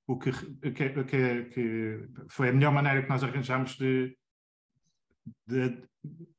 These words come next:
de combater um problema que o Mário Mandacaru estava a dizer. Nós temos dez por cento das pessoas a decidir por todos, não é? Toda a gente pode votar, todos os sócios vão receber, eh,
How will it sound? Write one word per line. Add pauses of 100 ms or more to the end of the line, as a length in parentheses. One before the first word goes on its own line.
(180)
de
combater
um
problema
que
o
Mário
Mandacaru
estava
a
dizer.
Nós
temos
dez
por
cento
das
pessoas
a
decidir
por
todos,
não
é? (500)
Toda
a
gente
pode
votar,
todos
os
sócios
vão
receber,
eh,